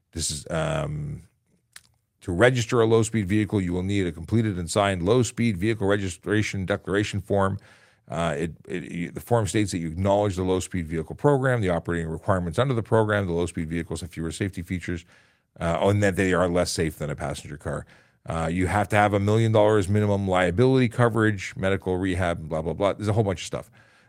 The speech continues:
Uh, full G license or higher, odometer, speedometer, windshield, defrosting and defogging, headlights, turn signals, mirrors,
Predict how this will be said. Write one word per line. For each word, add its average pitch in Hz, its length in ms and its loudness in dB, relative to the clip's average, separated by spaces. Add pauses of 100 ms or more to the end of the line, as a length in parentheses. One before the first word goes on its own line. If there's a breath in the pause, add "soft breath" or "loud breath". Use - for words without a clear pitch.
(120)
Uh, 82 160 -4
full 120 220 4
G 107 160 4
license 107 440 2
or 87 100 -2
higher, 107 380 2
odometer, 101 440 0
speedometer, 92 560 -2
windshield, 98 480 -2
defrosting 92 480 0
and 82 100 -6
defogging, 95 460 0
headlights, 110 400 0
turn 110 260 -2
signals, 92 400 -4
mirrors, 120 460 0